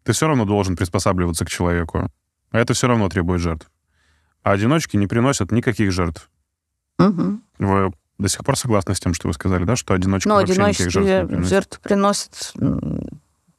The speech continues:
Speaker 2: не знаю, очень много радостей, которые они не испытали, но они же не считают это жертвой.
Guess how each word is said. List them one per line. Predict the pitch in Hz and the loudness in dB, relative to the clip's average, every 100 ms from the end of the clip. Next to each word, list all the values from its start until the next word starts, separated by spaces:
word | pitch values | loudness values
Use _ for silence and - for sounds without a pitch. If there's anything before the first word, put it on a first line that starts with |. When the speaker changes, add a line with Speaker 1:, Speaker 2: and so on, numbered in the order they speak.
| _ | _
Speaker 2:
не | - 139 | -2 -2
знаю, | 127 175 - - - _ _ _ - | 0 -2 0 -4 -8 _ _ _ -2
очень | 170 - | -2 2
много | 160 160 151 | 2 2 2
радостей, | 151 151 - 135 | 0 -2 -4 -4
которые | 160 143 165 | -2 0 0
они | 165 165 | 2 0
не | |
испытали, | 165 - - 233 175 | -2 -4 -2 0 2
но | 147 | 2
они | 156 151 | 0 0
же | 156 | -2
не | |
считают | 156 - 214 165 | -2 -2 -2 0
это | 135 135 | 0 0
жертвой. | 139 - - | -2 -8 -12